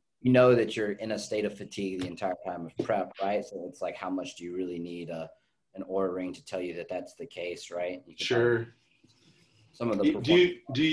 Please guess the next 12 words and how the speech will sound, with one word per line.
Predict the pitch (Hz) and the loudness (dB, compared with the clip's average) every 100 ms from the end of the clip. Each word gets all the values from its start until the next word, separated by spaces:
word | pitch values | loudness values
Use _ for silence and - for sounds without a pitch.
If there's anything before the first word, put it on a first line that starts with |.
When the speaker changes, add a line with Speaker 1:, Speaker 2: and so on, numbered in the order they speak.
| 170 | 6
Speaker 2:
use | 180 | 6
the | 151 | 6
sleep | 120 - 143 147 | 4 4 2 2
data | 151 160 175 165 | 2 4 2 2
off | 156 156 | 0 -4
of | 165 | 0
it? | 185 185 | 0 0
Like, | 139 127 | 0 0
if | 123 120 | 0 -2
you're | 127 | 0
noticing, | 127 127 123 131 123 | 2 2 2 0 -2
"Hey, | 123 127 123 | 0 0 0